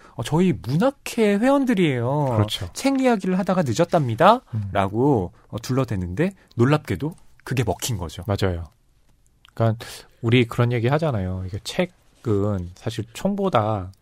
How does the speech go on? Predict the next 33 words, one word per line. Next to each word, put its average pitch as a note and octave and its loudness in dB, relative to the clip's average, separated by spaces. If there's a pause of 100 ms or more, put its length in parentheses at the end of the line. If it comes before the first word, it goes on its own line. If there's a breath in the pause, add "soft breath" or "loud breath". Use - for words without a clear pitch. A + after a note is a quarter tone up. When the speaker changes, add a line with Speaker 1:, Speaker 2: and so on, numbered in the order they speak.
(500)
Speaker 2:
뭐 D3+ -8
약할 F#3+ 4
수는 F3+ 0
있지만 A#2 0
물리적으로 A#2 2
사실은 F3 -2
그 A2 0
파급력이나 G#3 0
영향력은 A2+ -4
훨씬 F3 -2
더 D3+ -2
크잖아요. C3 -4 (220 soft breath)
뭐 A2+ -10
그런 D3 4
사례를 G3+ 0
또 C#3+ -2
보여주는 A#2 0
게 B2 2
아닌가 F#2+ 0
합니다. A#2 -2
Speaker 1:
음, G2 -4 (360 loud breath)
그만큼 G3+ 4
다른 F#3 4
사람들은 D#3 4
얼어붙었는데 A#2 2
Speaker 2:
네. F#2 0
Speaker 1:
엘리자베스가 A#2+ 0
용기 D3 4
있게 D3 0
나섰다라는 G#2 0
점에서 G#2 2
Speaker 2:
아, - -4
그렇죠. A2 -4